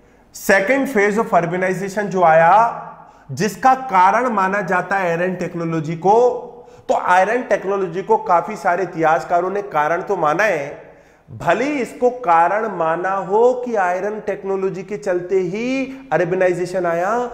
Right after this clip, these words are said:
वो कारण उन्होंने माना तो सही, लेकिन उसमें evidences की कमी है, उनमें साक्ष्यों की कमी है, इसलिए इस theory को नकार देना चाहिए।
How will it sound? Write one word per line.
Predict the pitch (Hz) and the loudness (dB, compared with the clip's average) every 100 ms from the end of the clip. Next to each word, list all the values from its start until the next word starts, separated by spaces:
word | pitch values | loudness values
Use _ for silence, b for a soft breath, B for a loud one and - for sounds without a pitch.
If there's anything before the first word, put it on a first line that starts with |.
| B B 139 | B B -4
वो | 202 | -4
कारण | 202 151 139 185 | 0 2 4 2
उन्होंने | 202 202 220 | -2 -2 -2
माना | 190 160 190 | 2 2 0
तो | - | -4
सही, | 208 240 | -2 -2
लेकिन | 214 220 220 | -2 -2 -4
उसमें | 220 226 | 0 0
evidences | 190 190 196 190 208 - | 2 2 0 0 -2 -4
की | 226 | 0
कमी | 202 202 214 | 2 4 4
है, | 208 196 139 | 4 4 0
उनमें | - 160 170 202 | 0 0 2 2
साक्ष्यों | 165 147 - 202 | 2 0 0 -4
की | 220 | -2
कमी | 202 190 226 | 0 0 2
है, | 202 185 135 - - | 2 2 -2 -10 -4
इसलिए | 190 185 208 214 | -4 -2 0 2
इस | 202 - | 0 0
theory | 165 165 180 | 2 4 4
को | 208 | 4
नकार | 160 110 113 110 | 2 4 2 4
देना | 110 113 | 0 -2
चाहिए। | 117 117 | -6 -10